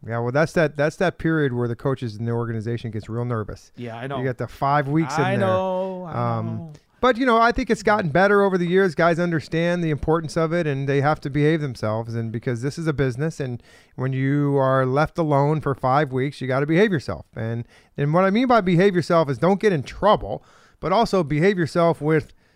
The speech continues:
Speaker 1: the calories and workouts and all that stuff, because you put all that work into the off season, program, and then you're gone for five weeks, you can lose a lot of it. So you
Speaker 2: Mm-hmm.
Speaker 1: gotta be disciplined.
Speaker 2: Jeff, it's been fun.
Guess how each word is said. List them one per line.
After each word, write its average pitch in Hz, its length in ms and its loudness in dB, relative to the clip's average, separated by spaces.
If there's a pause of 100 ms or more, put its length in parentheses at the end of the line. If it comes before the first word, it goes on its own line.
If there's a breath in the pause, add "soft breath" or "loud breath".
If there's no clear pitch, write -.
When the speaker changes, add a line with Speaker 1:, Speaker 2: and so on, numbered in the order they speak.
(160)
Speaker 1:
the 117 80 -8
calories 185 880 2
and 107 380 -6
workouts 185 760 4
and 139 120 -2
all 170 100 2
that 180 140 0
stuff, 185 180 -2
because 151 260 -4
you 135 80 -4
put 175 200 -2
all 202 320 4
that 208 160 2
work 196 240 0
into 175 120 -2
the 151 140 0
off 175 220 0
season, 107 480 -8 (340 soft breath)
program, 151 460 2
and 139 100 0
then 160 100 0
you're 170 100 -2
gone 170 240 4
for 151 140 0
five 170 280 2
weeks, 202 200 -2
you 180 60 -6
can 139 260 -2
lose 196 280 4
a 175 60 2
lot 190 220 4
of 117 100 -2
it. - 180 -16 (460 soft breath)
So - 120 -4
you 160 80 2
Speaker 2:
Mm-hmm. 160 80 2
Speaker 1:
gotta 190 160 4
be 185 120 2
disciplined. 156 520 -2 (640 soft breath)
Speaker 2:
Jeff, 294 220 0
it's 226 100 -10
been 220 120 -2
fun. 247 360 2